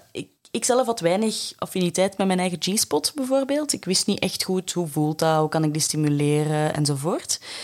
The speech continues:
En, ehm, heel veel speeltjes beloven om G-spot speeltjes te zijn. Maar zijn dat eigenlijk niet echt. Dus vaak zit daar vibratie bij in. En wat is het allemaal om je te doen geloven van, "Ja, dat is die G-spot."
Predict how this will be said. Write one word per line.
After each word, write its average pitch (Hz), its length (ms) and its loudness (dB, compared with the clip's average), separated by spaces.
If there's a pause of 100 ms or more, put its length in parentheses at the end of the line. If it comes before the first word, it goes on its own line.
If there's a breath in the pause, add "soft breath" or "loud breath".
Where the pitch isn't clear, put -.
(400 loud breath)
En, 165 440 4
ehm, 151 800 2 (600)
heel 175 200 -2
veel 269 120 0
speeltjes 208 460 0
beloven 160 540 2
om 165 200 2
G-spot 147 640 -2
speeltjes 147 500 -4
te 147 100 -6
zijn. 127 340 -4 (720 loud breath)
Maar 147 440 2
zijn 165 200 4
dat 214 100 2
eigenlijk 151 320 0
niet 156 180 -2
echt. - 500 -6
Dus 147 240 -2
vaak 151 240 0
zit 165 140 -2
daar 151 120 -2
vibratie 143 680 0
bij 143 260 0
in. 143 200 2
En 147 180 2
wat 143 140 -2
is 151 120 -2
het 175 120 -4
allemaal 175 440 4
om 156 160 6
je 147 80 4
te 147 160 -4
doen 156 220 4
geloven 156 360 4
van, 147 180 2
"Ja, 147 160 2
dat 143 140 0
is 139 120 0
die 143 140 -2
G-spot." 139 520 -2